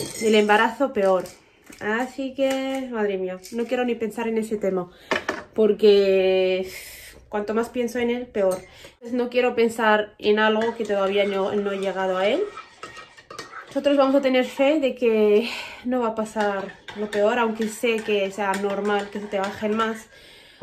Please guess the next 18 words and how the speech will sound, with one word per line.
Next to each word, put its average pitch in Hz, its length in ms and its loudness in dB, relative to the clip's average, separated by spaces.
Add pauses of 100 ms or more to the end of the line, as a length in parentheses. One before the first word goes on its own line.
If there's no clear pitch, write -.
(140)
Porque 226 200 2
yo 240 100 4
la 262 100 8
verdad 262 240 4
desde, 240 240 -2
se-, - 240 -6
no, 220 260 0
desde 214 220 2
agosto, 285 680 2
eh, 220 500 2
estaba 220 300 0
bien, 202 320 2
o 190 40 -10
sea, 196 280 -4
estaba 220 300 -8
como 220 160 -2
establecida, 190 880 -8
digamos. 180 560 -10